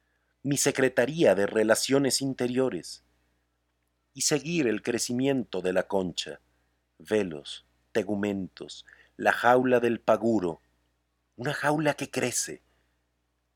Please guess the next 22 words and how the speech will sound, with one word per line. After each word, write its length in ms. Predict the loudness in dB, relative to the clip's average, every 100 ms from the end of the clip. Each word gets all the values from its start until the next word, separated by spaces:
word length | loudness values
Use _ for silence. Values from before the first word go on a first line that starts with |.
| _ _
la 160 | -2
delicadeza 880 | -2 -2 -6 -4 -2 -2 -4 -8 -10 _ _ _
de 180 | -6 -4
acariciarme 880 | -2 -2 -4 -6 -6 -6 -4 -6 -8
como 300 | -8 -8 -8
a 20 |
un 220 | -8 -10
hijo. 400 | -14 -16 -20 -20 _ _ _ _ _ _ _ _ _ _ _ _ _ _ _ _ _ _ _ _ _ _
Pienso 440 | -2 0 0 -2
en 100 | 0
los 180 | 0 -2
primogénitos 1200 | -6 -4 -4 -4 -4 -4 -4 -4 -6 -6 -10 -14 _
de 120 | -4
las 200 | 0 -2
civilizaciones 880 | -4 -10 -10 -8 -6 -4 -4 -4 -4
antiguas 800 | -4 -6 -10 -10 -2 -2 -4 -12 _ _ _ _ _
que 220 | -4 0
eran 220 | 2 2 2
asesinados 840 | 0 -2 -6 -2 2 2 2 -2
por 220 | -4 -6 -2
considerarlos 920 | -2 -2 -4 -2 2 2 2 -4 -6
prototipos. 1000 | -8 -10 -10 -14 -18 -20 -18 -14 -14